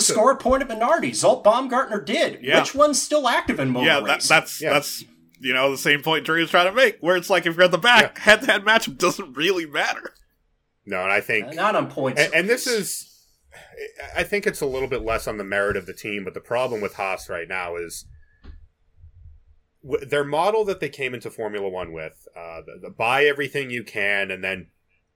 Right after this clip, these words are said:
Speaker 1: kind of build around it via Dallara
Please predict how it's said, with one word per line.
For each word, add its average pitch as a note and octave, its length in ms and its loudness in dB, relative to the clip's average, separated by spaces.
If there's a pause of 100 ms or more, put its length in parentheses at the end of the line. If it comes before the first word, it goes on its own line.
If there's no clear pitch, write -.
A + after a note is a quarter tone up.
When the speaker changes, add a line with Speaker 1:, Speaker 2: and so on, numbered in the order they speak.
(260)
Speaker 1:
kind A2+ 180 -4
of F2+ 120 -8
build A2+ 260 0
around F#2+ 460 -2
it F#2 180 -6
via F2+ 300 -4
Dallara E2+ 720 -6